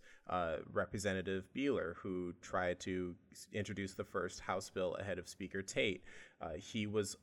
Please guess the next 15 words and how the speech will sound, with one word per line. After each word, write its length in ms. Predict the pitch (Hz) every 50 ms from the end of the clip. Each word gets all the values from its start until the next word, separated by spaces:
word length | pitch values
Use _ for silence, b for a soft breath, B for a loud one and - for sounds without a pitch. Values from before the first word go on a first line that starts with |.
| - -
only 300 | 117 117 117 120 117 113
assigned 600 | 107 - - - 101 98 98 98 98 95 95 92 - - - - - - - -
to 100 | - 117
be 120 | 110 101
part 260 | - - 104 101 101
of 180 | 98 95 95 -
the 60 | 104
Joint 340 | 95 95 - 98 98 90 -
Committee 320 | - - 104 95 92 92 92
on 100 | 92 87
Administrative 680 | 73 87 90 90 - - - 95 87 92 87 98 110
Rules, 460 | 113 123 113 95 - - - - - - 101
and 380 | 98 98 92 90 - - - -
that's 320 | - 120 123 127 - -
not 280 | 131 120 113 110 98